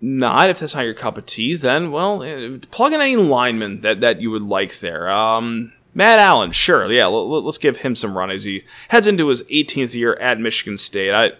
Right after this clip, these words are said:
don't see why that would not work. For the two guard, that's where it gets tough. You got Jarek Broussard at the one, and at the two,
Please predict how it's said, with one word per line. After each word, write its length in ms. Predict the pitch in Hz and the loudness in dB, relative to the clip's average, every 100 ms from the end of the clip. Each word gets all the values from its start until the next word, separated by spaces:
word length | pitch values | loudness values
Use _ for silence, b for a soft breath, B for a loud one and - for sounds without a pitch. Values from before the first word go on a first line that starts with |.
| _ | _
don't 180 | 123 107 | -6 -6
see 180 | - 110 | -6 -4
why 140 | 95 | -4
that 400 | 95 101 98 - 104 | -4 -4 -4 -6 -14
would 140 | 104 | -10
not 240 | 101 98 | -8 -8
work. 300 | 104 92 - _ B B B B B B | -6 -8 -10 _ B B B B B B
For 140 | - | -6
the 100 | 135 | -4
two 420 | 127 - - 180 185 | -2 -4 -2 0 4
guard, 380 | 147 101 85 - _ _ _ _ _ _ _ _ | 4 4 -2 -14 _ _ _ _ _ _ _ _
that's 260 | - 120 - | -4 -4 -2
where 100 | 120 | -6
it 60 | - | -6
gets 180 | 113 | -8
tough. 480 | - 110 107 - - | -6 -2 -2 -4 -16
You 120 | - 117 | -6 -2
got 140 | 110 | 0
Jarek 380 | - 117 117 - | -2 0 0 -2
Broussard 400 | 131 - 117 113 | -6 -2 0 0
at 80 | 113 | -2
the 80 | |
one, 500 | 117 113 110 107 110 - b b b b _ | -2 0 2 2 -2 -12 b b b b _
and 140 | 120 - _ - | -12 -12 _ -4
at 300 | 120 127 - | 0 0 -2
the 100 | 151 | -6
two, 840 | - - - 196 185 127 113 113 | -4 -10 -4 4 6 6 2 -6